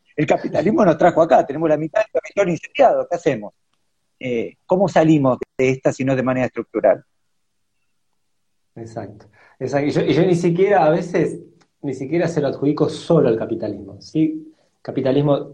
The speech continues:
Speaker 2: ha hecho un desastre, ¿no? Pero yo creo que, que, que esta mirada en, en, en el humano, eh, porque también mucho comunismo ha generado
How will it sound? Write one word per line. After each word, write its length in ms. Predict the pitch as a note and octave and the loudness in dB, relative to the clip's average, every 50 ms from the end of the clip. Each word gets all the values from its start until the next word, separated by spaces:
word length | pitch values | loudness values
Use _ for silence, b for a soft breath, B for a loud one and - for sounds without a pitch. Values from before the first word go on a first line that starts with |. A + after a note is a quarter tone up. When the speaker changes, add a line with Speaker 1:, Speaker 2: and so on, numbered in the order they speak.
| - | -14
Speaker 2:
ha 220 | - - B2 B2+ B2+ | -10 -6 -4 -2 -2
hecho 220 | B2+ B2+ - B2+ | -2 -2 -2 -4
un 60 | A#2+ | -6
desastre, 480 | A#2+ A2+ - C3 A2 - - A#2 G#2+ A2 | -6 -2 -2 -2 -2 -2 -6 -8 -8 -6
¿no? 140 | C3 E3 D#3+ | -6 -4 -4
Pero 340 | D#3+ C#3+ C3+ C3 C3 C3 B B B B B B B B B B B B _ _ | -2 0 0 0 -2 -4 B B B B B B B B B B B B _ _
yo 200 | - - D#3+ D#3+ | -8 -2 -2 0
creo 200 | D#3+ F3 F#3 D#3+ | 2 2 2 2
que, 220 | - D#3 D#3+ D#3 D#3 | 2 2 0 0 0
que, 240 | - D3 D3 - - | -2 -2 -2 -4 -4
que 100 | - C#3+ | -2 -2
esta 220 | C#3+ C#3+ - E3 D#3+ | -2 0 0 0 2
mirada 420 | D3 D3 C#3+ D#3 E3 E3 D#3+ D#3+ | 2 2 2 4 4 2 2 2
en, 220 | D3+ D3 D3 - C#3+ | 0 -4 -4 -6 -10
en, 200 | C3+ C3 - C3 | -10 -8 -6 -4
en 120 | A#2+ C3 | -4 -2
el 120 | B2+ B2+ | 0 0
humano, 600 | C3 C3+ C#3 D#3+ E3+ D#3+ D3 C#3+ D#3 F3+ E2+ - - - _ _ _ _ _ _ _ _ _ _ _ _ | 0 0 0 0 0 0 0 0 0 -2 -4 -8 -14 -18 _ _ _ _ _ _ _ _ _ _ _ _
eh, 500 | - - C3 B2 B2 A#2+ A#2 A#2 A#2 A#2 | -6 -4 -2 -2 0 0 2 0 0 0
porque 180 | - B2+ B2 D3 | -2 0 0 2
también 680 | D3 D3+ D#3 F#3 G#3 G3 F3+ D#3+ C#3+ C3 B2+ B2 A#2+ A#2+ | 2 2 2 4 4 4 4 4 2 2 -2 -6 -8 -10
mucho 340 | C3 C3 D3+ E3+ D#3+ D#3 D3 | -6 -4 -4 0 0 0 -2
comunismo 500 | C#3+ C3+ C3+ C3+ D3 D3 C3 C3 B2+ B2+ | -2 -4 -4 -4 -6 -6 -6 -6 -6 -6
ha 40 | - | -6
generado 760 | - A#2 A#2+ B2 B2 B2 A#2+ A#2 A#2 A2+ A2 A2 A2 - | -8 -12 -12 -10 -10 -10 -8 -8 -10 -10 -12 -14 -20 -20